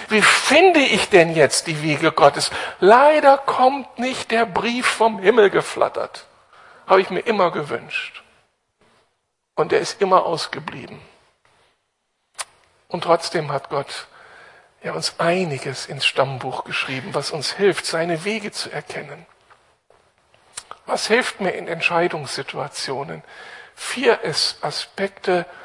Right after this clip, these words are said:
einer Entscheidung. Der erste Aspekt ist, ich frage nach Gottes Gebot.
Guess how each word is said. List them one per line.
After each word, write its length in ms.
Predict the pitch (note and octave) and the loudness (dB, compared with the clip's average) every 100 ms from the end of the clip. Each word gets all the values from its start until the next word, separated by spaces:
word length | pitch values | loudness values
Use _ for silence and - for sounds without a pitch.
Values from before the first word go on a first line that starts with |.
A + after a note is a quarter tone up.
| - - _ _ - | -20 -20 _ _ -2
einer 300 | D#3 D#3 D3+ | -2 -2 -6
Entscheidung. 880 | D3+ - - D3+ C#3 - - D#3 - - - _ _ _ _ _ _ _ _ _ _ _ | -8 -8 -8 -8 -10 -12 -16 -20 -18 -18 -20 _ _ _ _ _ _ _ _ _ _ _
Der 80 | - | -2
erste 340 | G3 A3+ - - | 0 0 -2 -2
Aspekt 600 | G#3+ - A3 G3+ - - | -2 -4 -2 -2 -4 -8
ist, 420 | F#3 - - - | -6 -8 -12 -12
ich 200 | - F3+ | -10 -8
frage 840 | - - - D#3+ G3+ A3 G#3 G3 F#3 - - - - _ | -8 -10 -4 0 2 2 2 0 0 -6 -20 -20 -20 _
nach 320 | F#3 E3+ - - | -4 -4 -4 -6
Gottes 420 | D#3 - D3+ - | -8 -6 -8 -10
Gebot. 880 | F3 _ A#2+ - - - - - | -12 _ -12 -12 -16 -16 -16 -18